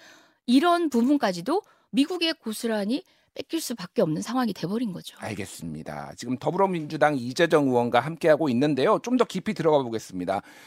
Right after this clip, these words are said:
Speaker 2: 정부 대응에 대해서 좀 여쭤볼게요. 이 사안과 관련해서 좀 여러 가지 논란이 있는데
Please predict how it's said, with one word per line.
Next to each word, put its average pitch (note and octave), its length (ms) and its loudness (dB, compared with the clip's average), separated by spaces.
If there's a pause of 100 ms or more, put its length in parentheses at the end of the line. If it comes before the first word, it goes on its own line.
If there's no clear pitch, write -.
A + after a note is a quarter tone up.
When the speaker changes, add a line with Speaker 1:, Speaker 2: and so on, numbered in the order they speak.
(160)
Speaker 2:
정부 B3 480 2
대응에 B3 420 4
대해서 F3+ 240 4
좀 B2+ 160 0
여쭤볼게요. G#2+ 1000 0
이 D#3+ 140 -4
사안과 A#3+ 320 2
관련해서 F#3 400 2
좀 F#3 220 -2
여러 C#3+ 160 4
가지 G3 140 4
논란이 G3 480 4
있는데 A#2 440 2